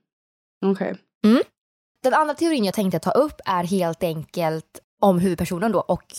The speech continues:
Speaker 2: att han faktiskt färgar håret rött.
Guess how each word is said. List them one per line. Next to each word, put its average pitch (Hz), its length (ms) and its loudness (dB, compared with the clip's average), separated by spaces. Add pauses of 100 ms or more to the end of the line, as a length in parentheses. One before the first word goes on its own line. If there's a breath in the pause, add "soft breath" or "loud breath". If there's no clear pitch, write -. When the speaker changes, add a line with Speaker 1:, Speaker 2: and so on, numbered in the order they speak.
Speaker 2:
att - 160 -6
han 160 360 -4 (440 loud breath)
faktiskt - 520 -2
färgar 165 300 2
håret 156 440 -2
rött. 175 600 -2